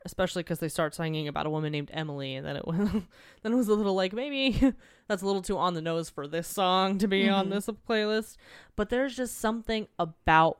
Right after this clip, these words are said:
Speaker 1: With Confidence that's just, like, immediately I want to use it for every Greek gods thing in the entire world.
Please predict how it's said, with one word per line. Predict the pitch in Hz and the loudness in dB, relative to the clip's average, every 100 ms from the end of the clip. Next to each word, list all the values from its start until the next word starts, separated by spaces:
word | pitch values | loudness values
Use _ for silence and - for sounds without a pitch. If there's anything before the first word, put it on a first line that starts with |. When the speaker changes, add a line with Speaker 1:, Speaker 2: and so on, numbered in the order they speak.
| - | -8
Speaker 1:
With | 180 165 160 - | -4 0 0 -2
Confidence | 170 151 160 175 196 202 - | -6 -6 -6 -6 -6 -6 -2
that's | 175 170 | -2 -2
just, | - 180 - | -4 -2 2
like, | 170 - - | 0 0 -2
immediately | 170 170 175 175 160 156 | 0 2 2 2 2 2
I | 151 | 2
want | 151 156 | 0 -2
to | - | -4
use | 170 160 151 | -2 0 0
it | 151 | -2
for | - 156 156 151 - _ - | 0 2 4 2 -2 _ 2
every | 151 151 147 143 | 4 4 0 0
Greek | 156 151 | -4 -2
gods | 151 151 - | 0 0 -4
thing | - - 196 - _ _ - | -8 -6 -6 -12 _ _ -2
in | 175 | 0
the | 180 | 2
entire | 185 190 | 0 -2
world. | 214 240 | -2 -4